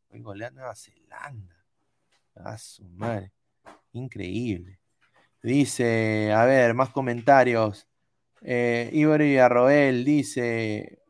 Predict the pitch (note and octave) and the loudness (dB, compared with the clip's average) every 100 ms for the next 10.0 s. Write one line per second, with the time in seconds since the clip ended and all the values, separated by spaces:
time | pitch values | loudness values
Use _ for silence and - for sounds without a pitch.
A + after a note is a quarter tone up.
0 | _ - C3 C3 C#3+ D3+ D#3 D#3 C#3+ C3 | _ -2 0 2 2 2 4 2 0 4
1 | D3 D#3+ D#3+ D3+ C#3 B2 A#2 D3+ D3+ C#3+ | 4 4 0 -2 -2 -4 -4 0 2 2
2 | D3+ D3 - D3+ D#3 - B2 D3+ D3 A#2 | 2 -2 -6 -8 -6 -8 -6 -6 -6 -8
3 | A2 G#2+ C3 C3+ C3+ B2+ C#3+ C3+ A#2 G#2+ | -8 -6 -4 -2 -2 0 0 -2 -4 -8
4 | G#2 - - _ - E3+ F3 D3+ F#3 G#3+ | -10 -20 -20 _ 2 6 6 6 2 2
5 | F3+ F3 G3+ F3+ - F3 F3+ F#3+ E3+ C#3+ | 2 2 4 4 4 0 2 0 0 -4
6 | C3+ C3+ C#3 C3 C3 B2 E3 F3 D#3+ - | -4 -2 -2 -4 -6 0 0 2 0 -2
7 | B2 C#3+ B2 G#2 _ _ _ _ _ _ | -2 0 -2 -4 _ _ _ _ _ _
8 | - C3+ D3 B2+ A#2 A#2+ - D#3 E3 D#3+ | -2 2 4 2 0 -4 0 0 2 0
9 | C#3 C#3+ D3 D3+ D3+ B2+ C3 B2+ G#2 | -2 0 0 0 -4 -2 -2 -2 -4